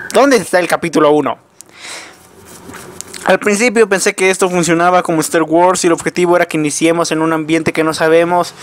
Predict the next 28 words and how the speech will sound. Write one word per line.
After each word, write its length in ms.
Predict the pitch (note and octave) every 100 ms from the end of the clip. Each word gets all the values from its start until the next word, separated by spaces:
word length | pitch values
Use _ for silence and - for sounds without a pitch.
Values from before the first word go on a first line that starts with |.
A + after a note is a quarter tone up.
| - - -
como 220 | C#3+ D3
si 160 | D3 D#3
estuviéramos 680 | - D#3 F3+ F3 D3+ C#3+
prendiendo 560 | - D3 C#3+ C#3+ E3 D#3
un 100 | D#3
programa 400 | C#3+ C#3 F3 D3+
en 120 | B2+
un 180 | C3 C3
capítulo 420 | - - C#3 C3
al 60 | B2
azar. 360 | - D#3 C#3+ - _ _
Pero 200 | F#3+ G#3
no, 200 | F#3+ F#3 - - -
revisando 480 | D#3+ G3 A3+ D#4 C#4+
a 40 |
fondo 220 | G#3+ A#3 A3+
encontré 380 | G3+ F#3 F#3
que 40 | G3
el 60 |
capítulo 460 | F3 F3 F#3+ F3 F3+
uno 160 | F#3 F3
fue 120 | F3
subido 360 | - D#3 E3+
en 100 | D3+
febrero. 600 | C#3 B2+ B2 C3+ C3 A2+ - - - - - _
Sí, 320 | - E3+ B2
ya 160 | - E3
saben, 360 | F3+ D3+ B2